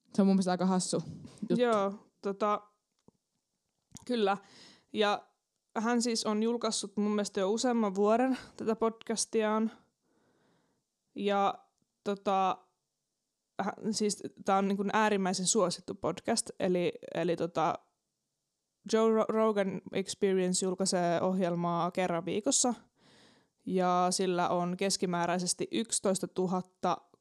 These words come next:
Speaker 2: kuuntelijaa, ää, per jakso. Ja sillä on, ää, yksitoista pilkku seitsemän miljoonaa tilaajaa sillä podcastilla.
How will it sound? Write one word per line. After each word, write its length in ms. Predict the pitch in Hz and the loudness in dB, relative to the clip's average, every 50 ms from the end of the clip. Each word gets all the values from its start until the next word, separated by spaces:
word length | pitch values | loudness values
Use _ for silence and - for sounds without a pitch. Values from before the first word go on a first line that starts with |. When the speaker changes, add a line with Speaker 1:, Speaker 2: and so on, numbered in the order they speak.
| _ - | _ -2
Speaker 2:
kuuntelijaa, 840 | - 202 190 185 185 185 - 170 170 165 165 160 160 160 160 165 - - _ _ _ _ _ _ _ _ _ _ _ _ _ _ _ _ _ - | 0 0 2 2 0 -2 -2 -2 -2 -2 -2 0 0 -2 -2 -2 -4 -6 _ _ _ _ _ _ _ _ _ _ _ _ _ _ _ _ _ -6
ää, 280 | - 160 160 160 165 | -4 -2 -2 -2 -2
per 240 | - - 165 160 160 | -2 -2 -2 -2 -2
jakso. 520 | 160 160 165 - _ - - - - - - - _ _ _ _ _ _ _ _ _ _ | -2 -2 -4 -4 _ -2 0 0 0 -2 -6 -10 _ _ _ _ _ _ _ _ _ _
Ja 200 | 214 185 165 165 | -6 -6 -4 -2
sillä 340 | 175 - 185 170 170 170 160 | -2 -2 -2 -2 -2 -2 -2
on, 360 | - 165 165 165 170 170 175 - _ _ _ _ _ _ _ _ _ _ _ _ _ _ _ _ _ _ _ _ _ - - | -2 -2 -4 -4 -4 -4 -6 -8 _ _ _ _ _ _ _ _ _ _ _ _ _ _ _ _ _ _ _ _ _ -8 -4
ää, 240 | 180 175 175 170 170 | -2 0 0 2 2
yksitoista 520 | - 214 214 - - - 208 202 - 208 | 0 0 -2 -2 -2 -2 -2 -2 -2 -2
pilkku 320 | - 190 185 185 - - 196 | -2 -4 -4 -4 -4 -4 -2
seitsemän 500 | - 190 180 180 180 - 196 180 170 170 | 0 0 0 0 0 -2 -2 -2 -2 -2
miljoonaa 680 | 170 165 160 160 160 156 151 156 160 160 156 151 160 - | -4 -4 -4 -4 -2 -2 -2 -4 -4 -6 -6 -8 -8 -6
tilaajaa 720 | - 190 165 160 156 151 143 143 160 - - 95 101 - 190 | -4 -4 -2 -2 -2 -2 -2 -2 -4 -4 -4 -2 -2 -2 -4
sillä 260 | - - - - - | -4 -6 -8 -10 -8
podcastilla. 1000 | - - 180 185 - - - 196 185 - - - - 107 - - - - - | -6 -8 -8 -8 -10 -12 -10 -6 -4 -4 -4 -4 -6 -8 -8 -10 -10 -10 -10